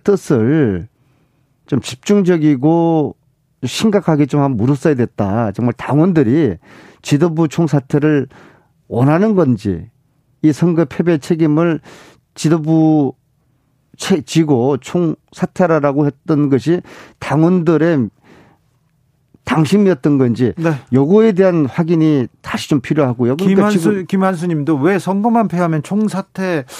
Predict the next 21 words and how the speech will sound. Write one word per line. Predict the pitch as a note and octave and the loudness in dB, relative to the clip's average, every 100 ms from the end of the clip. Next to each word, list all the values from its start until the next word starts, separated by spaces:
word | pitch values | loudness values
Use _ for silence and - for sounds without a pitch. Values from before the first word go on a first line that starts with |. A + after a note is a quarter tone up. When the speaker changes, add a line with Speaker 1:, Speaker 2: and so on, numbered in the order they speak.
| - - | -16 -10
Speaker 2:
이게 | G3+ | -6
무슨 | F3 D#3 G#3 G3+ | -4 -4 -4 -4
책임을 | - G#3+ D4+ D4+ B3 | -4 -4 -2 -2 -2
지는 | C4 B3+ | -2 -2
것이 | B3 - G#3 | -4 -4 -6
아닙니다." | B2+ C#3 G#3 C4 B3+ G3+ | -4 -2 0 0 0 2
이렇게 | E3+ E3 F#3 E3 | 0 -2 -4 -4
얘기하십니다. | D3 D#3 C3 C#3 B2 C#3+ F#3+ | -2 -4 -6 -8 -10 -8 0
Speaker 1:
네, | C#3+ C3+ | 0 2
그래서 | F3+ F3+ F3 | 0 2 0
이제 | D3+ E3 | 2 0
당원들의 | B2 D3 F3 F#3 - | 2 2 2 2 0
뜻이 | E3+ D3 | -2 -2
중요하고요. | B2+ C3 C#3 A#2 A#2+ D#3+ G3 - B2 | 0 0 0 0 0 -2 -6 -10 -6
두 | C#3 | -2
번째로는 | E3 C#3+ D3+ C3 D3 E3 F2+ - - - - - | 0 0 0 0 0 -2 -4 -10 -20 -20 -14 -2
의원들도 | E3 A#3 A#3 A3+ | 2 2 2 2
마찬가지입니다. | A#3 B2+ - D#3+ E3 D#3 D#3 A#2+ A2+ | 0 0 0 0 0 0 0 0 0
이제 | C3+ | 0
의원들의 | C#3+ F3 F#3 F#3 F#3 F3+ D#3+ - | 2 2 2 2 2 0 -2 -6
다수의 | - C3+ - F3+ F#3 F3+ E3+ E3 D3 C3 | -6 -6 0 2 2 2 2 2 0 -2